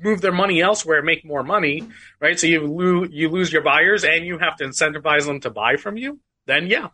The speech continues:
it's gonna become very volatile, and it can become even riskier than stocks.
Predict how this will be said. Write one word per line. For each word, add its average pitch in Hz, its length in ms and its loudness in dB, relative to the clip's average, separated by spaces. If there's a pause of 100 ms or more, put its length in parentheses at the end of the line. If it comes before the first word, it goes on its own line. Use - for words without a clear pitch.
(100)
it's 175 160 -4
gonna 240 160 4
become 220 260 0
very 220 160 2
volatile, 196 500 2
and 190 160 0
it 185 60 0
can 208 140 -2
become 220 340 -4 (340)
even 196 540 -2
riskier 220 760 2 (260)
than 165 580 -2 (140)
stocks. - 640 -6